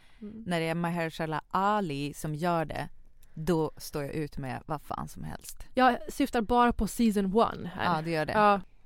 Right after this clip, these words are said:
Speaker 1: Säsong tre med Mahershala, det var ju som en annan serie. Eller hur?
Speaker 2: Mm.
Speaker 1: Säsong två var ju skit. Och säsong ett var ju det här, äh,
Speaker 2: Ja, jag har glömt
Speaker 1: mastodontverket.
Speaker 2: allt. Jag har glömt allt innan honom. Och jag, om inte han får en Emmy så brinner jag av.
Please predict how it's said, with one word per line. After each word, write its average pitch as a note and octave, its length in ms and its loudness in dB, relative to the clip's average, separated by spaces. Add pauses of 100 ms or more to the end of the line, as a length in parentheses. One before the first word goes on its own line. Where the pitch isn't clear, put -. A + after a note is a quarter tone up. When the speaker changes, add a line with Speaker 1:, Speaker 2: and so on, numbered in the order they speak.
(280)
Speaker 1:
Säsong E4 320 4
tre D4 260 4
med A3 140 6
Mahershala, G#3 600 6
det A3 120 0
var C4+ 100 6
ju B3+ 60 6
som A3+ 100 0
en - 80 -2
annan A3 260 2
serie. - 540 -4 (500)
Eller B3 160 2
hur? A3+ 100 4
Speaker 2:
Mm. F#3+ 120 0
Speaker 1:
Säsong A#3+ 200 2
två D#4 200 2
var A#3+ 100 4
ju G3 80 2
skit. - 500 -8 (500)
Och G#3 80 -10
säsong A3 320 -2
ett A#3+ 220 -2
var G#3 100 2
ju F#3+ 100 2
det F3+ 60 0
här, E3+ 180 -2 (140)
äh, E3+ 80 -6
Speaker 2:
Ja, F#3+ 300 2
jag A#3 140 6
har F#3+ 120 4
glömt G3+ 160 4
Speaker 1:
mastodontverket. F#3+ 380 0
Speaker 2:
allt. - 80 -20
Jag A3 80 -2
har G#3 60 -2
glömt F#3 300 -2
allt D#3 260 -8
innan D3+ 240 -6
honom. D3+ 380 -8 (500)
Och F#3 220 -6
jag, D#3+ 420 2 (540)
om F3 200 -2
inte D#3 180 -4
han D3 200 -4
får C3+ 140 -10
en C3+ 100 -8
Emmy C3+ 360 -8
så - 320 -10 (460)
brinner D3+ 680 -6
jag - 100 -8
av. - 300 -10